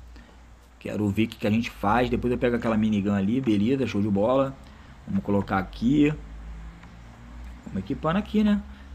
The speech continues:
Vamos equipando aqui, show. Joga pra cá, massa de serra.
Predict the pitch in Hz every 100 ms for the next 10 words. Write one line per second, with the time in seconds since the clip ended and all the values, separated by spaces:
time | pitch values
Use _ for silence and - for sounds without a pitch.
0 | - - 98 104 101 110 107 101 - 131
1 | 160 151 - 110 156 180 - - 90 92
2 | 95 95 - 98 135 127 104 101 101 -
3 | 110 160 151 170